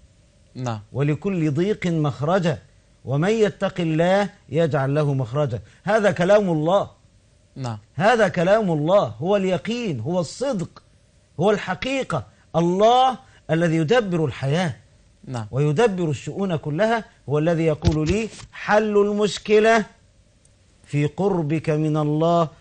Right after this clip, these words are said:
Speaker 2: وليس في زيادة قربك من الشيطان".
Speaker 1: أحسنت يا دكتور،
Speaker 2: الله
Speaker 1: بارك الله
Speaker 2: يكرمك،
Speaker 1: فيك.
Speaker 2: الله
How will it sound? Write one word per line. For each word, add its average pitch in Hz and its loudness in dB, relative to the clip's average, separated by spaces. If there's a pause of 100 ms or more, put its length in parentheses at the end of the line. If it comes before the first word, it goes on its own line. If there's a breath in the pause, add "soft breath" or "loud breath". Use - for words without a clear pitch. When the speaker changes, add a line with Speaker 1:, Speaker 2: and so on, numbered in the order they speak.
(120)
Speaker 2:
وليس 156 0
في 143 -2
زيادة 156 0
قربك 226 -2
من 156 0
الشيطان". 117 -10 (340)
Speaker 1:
أحسنت 131 -6
يا 110 -6
دكتور، 104 -8
Speaker 2:
الله 101 -8
Speaker 1:
بارك 107 -2
الله 107 -6
Speaker 2:
يكرمك، 98 -8
Speaker 1:
فيك. 104 -10
Speaker 2:
الله - -16